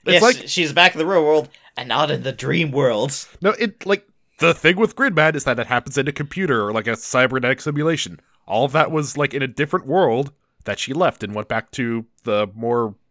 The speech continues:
Speaker 1: the more traditionally real one.
Speaker 2: Uh, Harry,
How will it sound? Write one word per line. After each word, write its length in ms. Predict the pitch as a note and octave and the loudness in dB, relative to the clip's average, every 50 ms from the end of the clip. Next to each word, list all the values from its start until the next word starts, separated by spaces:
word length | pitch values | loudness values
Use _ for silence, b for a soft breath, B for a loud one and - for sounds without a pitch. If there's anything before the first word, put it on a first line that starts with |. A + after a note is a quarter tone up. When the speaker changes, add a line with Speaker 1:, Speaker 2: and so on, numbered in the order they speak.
| _ _ _ | _ _ _
Speaker 1:
the 100 | - A2 | -8 -6
more 220 | G#2 A2 A2 G#2+ G#2 | -4 -2 -2 -2 -4
traditionally 500 | - - A2+ B2 A#2 - - C3+ C#3 B2 | -6 -8 -10 -8 -8 -8 -6 -6 -6 -4
real 260 | C#3 D#3+ D#3 C#3+ A#2 | -4 -2 -2 -2 -2
one. 180 | G#2+ F#2+ F2+ - _ _ _ b b b b b b b b b b b b _ | -2 -4 -6 -10 _ _ _ b b b b b b b b b b b b _
Speaker 2:
Uh, 220 | A2 A#2 A2 G#2+ G#2 - - - | -10 -8 -8 -8 -10 -14 -10 -6
Harry, 440 | D3+ C#3+ C#3 C#3 C#3 C#3 - - | -4 -2 0 0 -2 -4 -6 -12